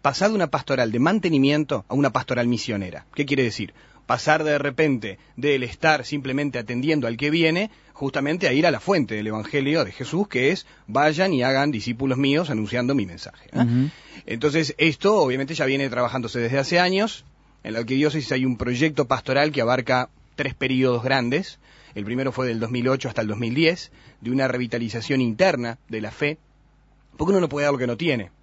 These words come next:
Speaker 1: Es decir, uno puede saber mucho, pero si no tiene una experiencia real de fe, es decir, a la hora de transmitir,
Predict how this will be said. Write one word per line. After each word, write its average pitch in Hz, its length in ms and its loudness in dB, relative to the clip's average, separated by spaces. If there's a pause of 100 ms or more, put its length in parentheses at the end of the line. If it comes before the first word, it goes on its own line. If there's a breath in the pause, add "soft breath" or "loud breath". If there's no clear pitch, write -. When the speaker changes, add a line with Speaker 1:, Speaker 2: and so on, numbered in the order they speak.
(340)
Speaker 1:
Es 110 140 -6
decir, 120 120 -6
uno 139 140 0
puede 151 160 2
saber 143 240 2
mucho, 139 320 2
pero 110 120 -8
si 120 80 -8
no 135 100 -2
tiene 139 180 -2
una 135 80 -2
experiencia 131 560 -2
real 127 320 2
de 120 80 -4
fe, 147 340 0 (180 soft breath)
es - 60 -20
decir, 110 240 -8
a 113 60 -4
la 117 80 -2
hora 139 140 2
de 131 80 2
transmitir, 120 560 -2